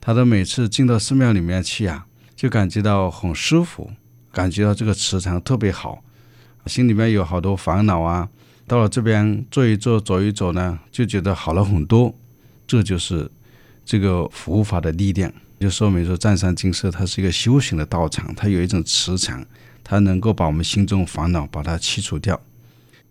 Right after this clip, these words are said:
因为寺庙是佛菩萨的道场啊，每天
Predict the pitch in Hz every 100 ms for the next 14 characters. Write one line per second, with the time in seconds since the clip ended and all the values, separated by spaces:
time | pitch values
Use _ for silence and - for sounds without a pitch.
0 | _ _ 113 117 - 147 135 98 87 110
1 | 98 82 - - 117 110 95 90 85 76
2 | 95 80 - 95 _ _ 85 78 90 92
3 | 85 110 107